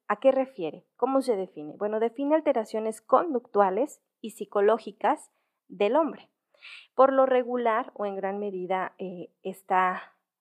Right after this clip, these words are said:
destinado a que los hombres son los que lo, lo viven, y justamente viene el síndrome complementario, que es el de Wendy, que es la contraparte. Entonces, por eso el discurso está basado en que el síndrome de Peter Pan es referente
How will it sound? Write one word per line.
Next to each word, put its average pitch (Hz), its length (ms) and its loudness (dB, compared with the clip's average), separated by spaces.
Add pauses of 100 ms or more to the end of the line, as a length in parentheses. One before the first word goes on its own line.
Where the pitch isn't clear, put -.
(180)
destinado 185 800 -2
a 190 160 0
que 196 100 -6
los 170 280 -6
hombres 202 260 -6
son 180 220 -8
los 190 140 -8
que 202 120 -10
lo, 170 300 -2
lo 170 160 -6
viven, 214 400 -6 (220)
y 220 120 -12
justamente 240 640 -6
viene 233 280 -4
el 220 120 -2
síndrome 196 420 -6
complementario, 175 960 -4
que 160 300 -6
es - 180 -20
el - 160 -14
de 185 80 -4
Wendy, 294 400 0 (340)
que 196 300 2
es 196 160 -12
la 190 160 -8
contraparte. 208 720 -6 (360)
Entonces, 233 420 2
por 277 200 6
eso 240 220 4
el 233 80 0
discurso 233 440 -2
está 220 200 -2
basado 185 540 -2
en 254 220 -2
que 196 120 -4
el 175 80 -4
síndrome 175 420 -8
de 254 120 0
Peter - 280 -14
Pan 208 220 -2 (240)
es 233 160 2
referente 208 640 0